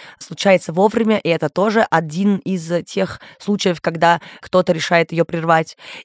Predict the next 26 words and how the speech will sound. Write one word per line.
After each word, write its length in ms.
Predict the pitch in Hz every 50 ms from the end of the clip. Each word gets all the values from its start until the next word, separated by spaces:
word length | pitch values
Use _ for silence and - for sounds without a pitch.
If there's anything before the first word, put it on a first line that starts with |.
| _
И 320 | - 208 220 233 233 214 - -
если 400 | 180 180 165 208 220 - - 190
вы 180 | 165 165 208 196
не 100 | 190 175
готовы 400 | 170 175 - 220 208 202 180 170
сейчас 500 | - 170 - - 165 156 147 - - -
быть 280 | 139 175 185 - - -
родителем, 560 | 156 165 170 165 156 - - 139 131 131 135 139 - - - - - _
вы 380 | 147 156 170 180 180 175 175 160 - - -
сейчас 480 | - - - - 185 180 175 - - -
не 100 | 170 165
видите 400 | 160 185 180 185 165 - 170 151
в 60 | 156
этом 220 | 156 - - 156
смысла 400 | 143 - - 180 170 - - 147
для 100 | 151 151
себя, 480 | 147 - - 160 147 160 165 180 180 165 - - _
не 80 | - 151
хотите 320 | - 160 147 - - -
как-то 240 | - 160 - - 170
по-другому 380 | - 160 165 170 170 175 170 160
решить 220 | 156 - - -
этот 100 | _ 143
вопрос, 420 | 131 120 - - 202 233 - -
у 40 | 175
вас 260 | 160 170 - - -